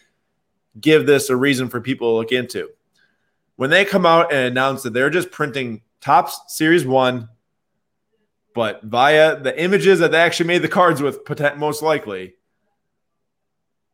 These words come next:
Nate, what are your thoughts on that? Literally, it's Topps Series one,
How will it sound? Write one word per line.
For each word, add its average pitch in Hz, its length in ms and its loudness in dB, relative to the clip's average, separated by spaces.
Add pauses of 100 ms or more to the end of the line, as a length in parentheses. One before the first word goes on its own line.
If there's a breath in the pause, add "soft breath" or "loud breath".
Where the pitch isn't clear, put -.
(100)
Nate, 110 300 -8 (100)
what 123 160 -6
are 123 40 0
your 120 100 -2
thoughts 117 320 -2
on 95 80 -14
that? 90 180 -14
Literally, 151 380 2
it's 131 160 -4
Topps 147 420 -2
Series 147 340 -2
one, 120 500 -2